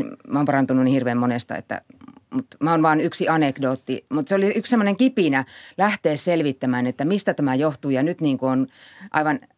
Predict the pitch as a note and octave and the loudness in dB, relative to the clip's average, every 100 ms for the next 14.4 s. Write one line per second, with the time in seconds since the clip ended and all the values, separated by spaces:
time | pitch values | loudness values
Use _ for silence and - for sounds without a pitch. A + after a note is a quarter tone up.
0 | - - - F3 D3+ C#3+ D#3 F#3+ E3 C#3+ | -20 -2 2 2 2 0 0 0 0 -2
1 | - C#3 C#3 G3 F#3+ D#3+ C#3+ B2+ B2 - | -2 0 0 2 2 2 2 2 0 0
2 | D3 A3 - D#3 B2+ B2 C#3+ C#3 B2 A#2+ | 0 0 -2 -2 0 0 0 0 0 -2
3 | B2+ C#3+ C#3 F#3 E3+ C#3+ C3 C#3 C3+ C3 | -6 -6 -2 0 0 0 -4 -2 0 2
4 | C#3 C3+ - C3 A#2+ A#2 - - - - | 2 0 -2 0 0 -2 -8 -20 -20 -14
5 | - C#3 C3+ B2+ C3 E3+ F#3+ F3+ D3 C3+ | -4 -2 0 0 0 2 0 0 2 2
6 | C3 C3 C3 C3 - C#3 C3 B2+ B2+ C3+ | 2 0 -2 -2 -2 -2 -2 0 0 0
7 | - A#2+ A#2+ B2+ C3 C#3 C3 B2+ A2+ C3 | -2 -4 -2 -2 0 0 0 -4 -2 -2
8 | A#2+ A#2+ A#2 A#2 A#2+ B2 A#2+ A#2 A#2 C#3 | -2 -2 -4 -2 0 -2 -2 -4 -2 -2
9 | C#3 C3 C#3 C#3 B2 C3+ B2+ B2 C3 B2+ | 0 0 2 0 0 0 0 -2 -4 -4
10 | B2 A#2+ B2 - - - D3+ D#3 - C3+ | -4 -2 -6 -6 -18 -8 0 0 0 -4
11 | - B2 A#2+ - _ C3+ C3 C3 D3+ D3+ | -2 -2 -2 -6 _ -2 0 2 2 4
12 | C3+ B2+ - D#3 C#3+ C3+ C3 C3 C#3 C#3 | 2 2 2 2 2 0 -2 -4 -2 -2
13 | D3+ D3 C3 B2 B2 B2+ A#2 A#2 B2 A#2 | 0 0 0 -2 -2 -4 -4 -4 -4 -4
14 | F#2 - F#2 | -6 -6 -6